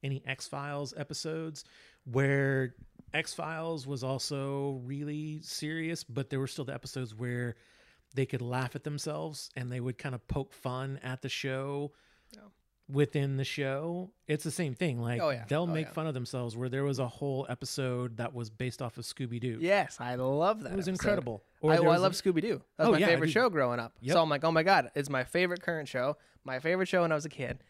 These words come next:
Speaker 2: They merged them together. I agreed with, well, not a spoiler, there, Dean is a character. He had a crush on Daphne.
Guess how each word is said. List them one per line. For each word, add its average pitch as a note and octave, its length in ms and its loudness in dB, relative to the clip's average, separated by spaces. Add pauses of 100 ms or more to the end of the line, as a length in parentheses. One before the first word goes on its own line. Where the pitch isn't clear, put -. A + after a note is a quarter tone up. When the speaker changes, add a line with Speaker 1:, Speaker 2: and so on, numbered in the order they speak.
(180)
Speaker 2:
They C#3+ 100 -8
merged E3+ 360 2
them E3+ 100 -2
together. C3 460 -2 (340)
I C3+ 120 4
agreed D3 280 4
with, D#3 160 4 (260)
well, A#2+ 260 0
not B2+ 180 -4
a - 40 -10
spoiler, C#3+ 440 2
there, B2 220 -4 (220)
Dean D3+ 460 0 (300)
is C#3+ 100 -8
a C#3 40 -10
character. C#3 300 0
He D#3 60 2
had D3 80 2
a C3 60 2
crush D3 240 2
on C3 260 -4 (300)
Daphne. F3 420 2